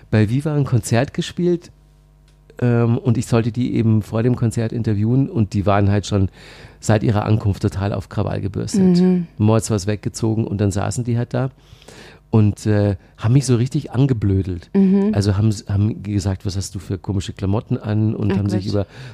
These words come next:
Speaker 1: meine Sneakers, die haben ihnen nicht gefallen, so richtig blöde halt,
Speaker 2: Mhm.
Speaker 1: ne? Und dann hab ich gesagt, „So Jungs, das ist ja komplett sinnlos hier. Also ihr könnt dann auch wieder gehen oder ich gehe, aber weil so brauchen wir es nicht machen.“
Speaker 2: Ja.
Speaker 1: Und dann hat sie, dann haben sie gemeint, so, „Oh, äh,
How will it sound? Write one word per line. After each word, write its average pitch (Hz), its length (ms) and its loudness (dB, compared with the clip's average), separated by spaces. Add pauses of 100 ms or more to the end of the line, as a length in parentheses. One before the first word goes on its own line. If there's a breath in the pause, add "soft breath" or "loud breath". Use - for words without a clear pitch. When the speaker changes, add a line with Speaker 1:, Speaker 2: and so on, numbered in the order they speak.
Speaker 1:
meine 98 180 2
Sneakers, 127 840 0
die 101 140 0
haben 110 120 4
ihnen 110 120 4
nicht 107 160 -2
gefallen, 104 340 -2 (200 loud breath)
so 110 160 0
richtig 131 380 -2
blöde 165 480 2
halt, 185 180 0
Speaker 2:
Mhm. 196 60 -2
Speaker 1:
ne? 101 200 0 (540 loud breath)
Und 87 100 0
dann 95 100 2
hab 101 100 4
ich 101 100 -2
gesagt, 98 360 0
„So 104 100 -2
Jungs, 101 420 2 (180)
das 82 220 -4
ist 85 100 -2
ja 101 80 4
komplett 98 360 0
sinnlos 95 380 2
hier. - 280 -4
Also 92 260 -2
ihr - 220 -4
könnt - 200 -2
dann 101 120 2
auch 87 160 -2
wieder 101 160 2
gehen 98 320 2
oder 92 240 0
ich 110 160 -2
gehe, 107 320 -4
aber 90 180 -2
weil 92 220 -2
so 101 160 -2
brauchen 95 260 0
wir 107 60 6
es 92 60 0
nicht 101 120 4
machen.“ 117 320 2
Speaker 2:
Ja. 208 200 2 (1300 loud breath)
Speaker 1:
Und 104 120 4
dann 98 100 6
hat 101 120 2
sie, 117 180 2
dann 98 160 0
haben 95 120 4
sie 98 100 2
gemeint, 92 200 2
so, - 100 -4
„Oh, 104 140 2
äh, 95 280 2